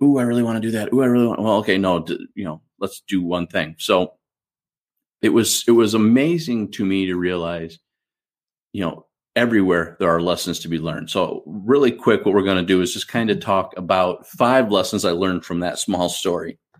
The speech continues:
the five lessons that I got from there. And we're gonna just kinda go from there and discuss those just shortly. This isn't gonna be a long one. This is gonna be a relatively short one. So the first lesson <laughs> I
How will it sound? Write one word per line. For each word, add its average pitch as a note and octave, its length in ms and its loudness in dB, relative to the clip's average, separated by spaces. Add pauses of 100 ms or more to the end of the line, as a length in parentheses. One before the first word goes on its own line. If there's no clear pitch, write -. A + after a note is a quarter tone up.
(480)
the G2 60 -6
five G2 320 2
lessons F#2 440 0
that E2+ 160 0
I E2+ 80 -4
got E2+ 400 -4 (180)
from G2 280 2
there. D#2 320 -4 (680)
And F#2 440 0
we're G#2+ 100 0
gonna G#2 320 0
just G#2+ 240 -4
kinda G2+ 220 0
go G#2 100 4
from G#2 140 -2
there G#2 80 4
and F#2+ 80 0
discuss F#2+ 360 -2
those F2 220 0
just A2 180 0
shortly. D2 400 0
This F#2 220 0
isn't B2+ 220 2
gonna A#2+ 180 2
be A2 120 2
a G#2 60 2
long F#2+ 300 0
one. F#2+ 80 -4
This - 140 -6
is G2 60 -2
gonna F#2 140 0
be F2+ 80 2
a E2+ 40 0
relatively E2+ 420 2
short D#2+ 260 -8
one. E2 240 -6 (2250)
So - 140 4
the C3 60 4
first A3 300 2
lesson A#2 340 4
<laughs> G#2 140 -2
I G#2 280 0